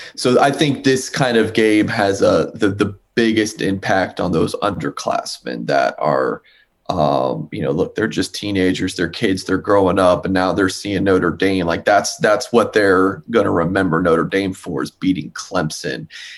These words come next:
in one of the, probably the most epic games they've seen in their life up to this point, you know, to be honest. So, um, I think there's, there's some long-term effects there, especially if Notre Dame continues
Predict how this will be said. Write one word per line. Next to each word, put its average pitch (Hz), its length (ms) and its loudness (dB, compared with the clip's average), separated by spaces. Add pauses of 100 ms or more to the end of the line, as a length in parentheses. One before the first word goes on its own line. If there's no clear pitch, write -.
(140)
in 104 200 0
one 98 140 2
of 95 40 0
the, 107 60 -2
probably 165 380 2
the 143 60 4
most 127 300 4
epic 120 240 2
games 107 320 -2
they've 98 220 0
seen 110 560 -2
in 98 160 0
their 92 200 2
life 90 420 0
up - 200 -4
to 80 120 -8
this 78 180 -4
point, - 420 -8 (220)
you 110 100 -4
know, 80 120 -4
to - 100 -12
be - 120 -4
honest. 71 300 -4
So, 95 320 2 (400)
um, 101 460 2 (420)
I 123 140 0
think 120 240 0
there's, 113 340 2
there's 110 240 2
some 104 160 -4
long-term 104 580 0
effects 101 460 0
there, 104 440 6
especially - 560 -2
if - 140 -6
Notre 95 220 2
Dame 98 320 -2
continues 104 920 -2